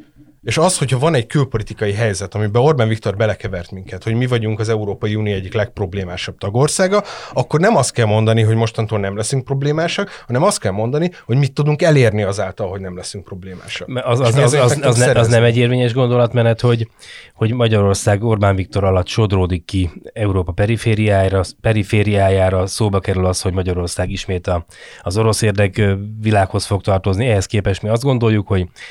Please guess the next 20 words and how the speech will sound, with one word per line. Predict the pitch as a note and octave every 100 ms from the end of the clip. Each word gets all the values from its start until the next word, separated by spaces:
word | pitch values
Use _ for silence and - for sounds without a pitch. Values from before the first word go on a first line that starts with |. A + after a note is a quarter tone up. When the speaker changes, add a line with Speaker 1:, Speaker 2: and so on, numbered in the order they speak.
| -
Speaker 2:
Magyarország | A2+ G#2+ F#2+ F#2 - F#2
gazdasági | F#2 G2+ F#2+ - F#2 F2 F2
és | F2 - A2+
súlyának | - G#2 F2+ F2+
és | F#2 -
lélekszámának | A2 F#2+ - F2+ F2 F2+
megfelelően. | A#2+ - A2+ G2+ G2 F#2 F2+ - - - -
Az | B2+ A2
a |
dolga, | G2 G2 F#2+
hogy | F#2+
visszatérjünk | A2 - G2 F#2 F2+ F2+
az | F#2
Európai | F2+ F2 F2 F#2
Unió | F#2 F2+ E2+
kebelére, | - B2+ D#3 B2+ A2
és | G2 -
akkor | G2+ - G#2
ott, | F#2+ -
ö, | G2